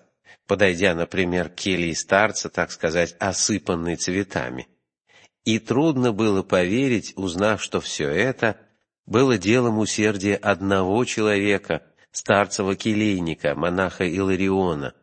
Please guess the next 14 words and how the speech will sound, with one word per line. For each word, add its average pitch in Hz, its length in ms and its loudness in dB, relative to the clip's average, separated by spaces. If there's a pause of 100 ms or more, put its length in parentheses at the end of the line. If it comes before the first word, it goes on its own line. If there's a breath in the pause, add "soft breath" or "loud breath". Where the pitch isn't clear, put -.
(440)
неувидаемый 113 1000 2
плод 110 580 -2
послушания 104 920 0 (400)
и 101 100 0
особенно 120 480 0
искренней 107 800 -2
любви 92 440 -2
его 117 340 0
к - 80 -14
своему 90 400 -4
старцу-наставнику. 80 1400 -4 (1600)
Вся 147 240 2
внутренность 139 680 2
скита, 135 520 0